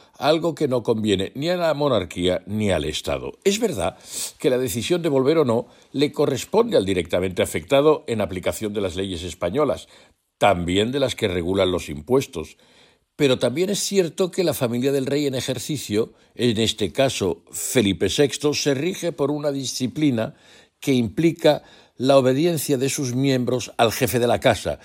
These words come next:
Es como una normativa interna que Juan Carlos no puede sortear por razones familiares. Así que las ideas de los políticos, a favor o en contra de estas idas y venidas,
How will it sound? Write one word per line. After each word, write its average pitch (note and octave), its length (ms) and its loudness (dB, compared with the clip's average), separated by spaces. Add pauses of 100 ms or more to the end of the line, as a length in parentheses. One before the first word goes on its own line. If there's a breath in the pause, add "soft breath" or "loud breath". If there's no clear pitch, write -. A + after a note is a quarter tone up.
(420 loud breath)
Es E3 200 0
como B2+ 340 0
una B2+ 240 2
normativa A2 600 0
interna G2 600 2
que F#2+ 100 -4
Juan E2+ 300 0
Carlos A2+ 520 0 (340 soft breath)
no D#3 420 -2
puede A2 280 2
sortear A#2+ 640 0
por A2+ 240 0
razones F2 720 -4
familiares. E2 760 0 (320 loud breath)
Así C#3 300 0
que G#3 120 0
las D#3+ 240 0
ideas D3 440 0
de C#3+ 80 0
los D#3 160 -2
políticos, B2 720 0
a G#2+ 80 0
favor B2+ 380 4
o A#2 100 2
en F#2+ 100 -2
contra A#2+ 400 2
de A2 80 0
estas A2 300 -4
idas A#2+ 300 -2
y C#3+ 60 -4
venidas, B2 480 0